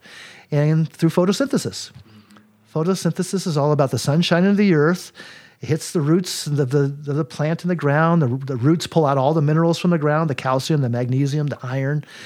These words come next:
And then the, through the stem and through the seeds and through the fruits of the, uh, and, and the leaves of that plant creates amino acids.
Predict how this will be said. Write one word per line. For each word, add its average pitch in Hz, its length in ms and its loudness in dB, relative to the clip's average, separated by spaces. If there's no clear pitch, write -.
And 131 140 2
then 156 140 4
the, 147 120 4
through 165 280 2
the 165 80 2
stem 165 360 2
and 165 80 2
through 165 140 -2
the 151 80 -2
seeds 170 460 2
and 151 100 0
through 160 140 0
the 151 80 0
fruits 170 400 0
of 156 80 0
the, 151 140 0
uh, 147 260 -2
and, 147 140 -2
and 151 140 -2
the 135 60 -2
leaves 165 380 0
of 147 100 0
that 147 300 -2
plant 190 400 -2
creates - 560 -4
amino 143 260 -2
acids. 175 520 -10